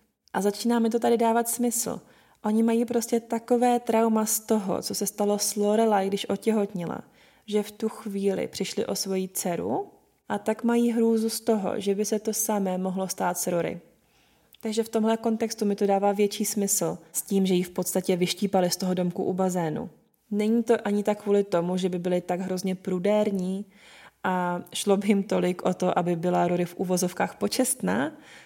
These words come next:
Oni se prostě bojí toho, že se bude opakovat to, co se stalo s Lorelai, že by Rory mohla otěhotnět a tím, že by oni taky přišli.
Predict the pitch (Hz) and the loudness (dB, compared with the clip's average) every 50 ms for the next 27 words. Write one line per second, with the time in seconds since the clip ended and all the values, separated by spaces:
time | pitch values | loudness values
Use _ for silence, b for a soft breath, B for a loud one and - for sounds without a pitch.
0 | B B B _ _ _ - - 214 220 226 226 - 233 220 220 214 - - 220 | B B B _ _ _ -6 -2 0 0 2 2 2 0 0 0 -2 0 0 0
1 | 196 202 208 208 202 208 - 190 175 165 170 - - - 190 196 - - 196 180 | 2 2 0 0 0 -2 -2 -4 -2 -2 -6 -8 -8 -6 -6 -4 -4 -2 -4 -2
2 | 185 190 196 - 190 - 196 196 - 196 196 196 196 196 196 196 196 - 196 - | -2 -2 -2 -2 -2 -2 -2 -2 0 0 0 0 0 -2 -2 0 -2 -2 -2 -2
3 | - 202 202 202 202 - - 202 202 208 208 202 180 151 - - - b b b | -2 0 0 0 0 0 -2 0 0 2 0 0 0 -2 -4 -4 -8 b b b
4 | b b b - 202 190 185 196 190 196 196 196 196 196 196 190 202 196 - 190 | b b b -6 -4 0 0 0 2 2 0 0 0 0 0 -2 -2 -4 -4 -4
5 | - - 196 180 185 180 - - 165 156 165 185 - - b b b b b b | -4 -4 -4 -4 -4 -6 -6 -6 -6 -6 -6 -8 -10 -12 b b b b b b
6 | - 180 - - 196 196 190 185 190 175 185 - - 180 175 175 - 170 - - | -14 -12 -12 -6 -4 -4 -2 -2 -2 -2 -2 -2 -2 -2 -4 -4 -4 -6 -6 -6
7 | 165 - - - 151 - - - - | -8 -6 -6 -6 -6 -6 -10 -10 -12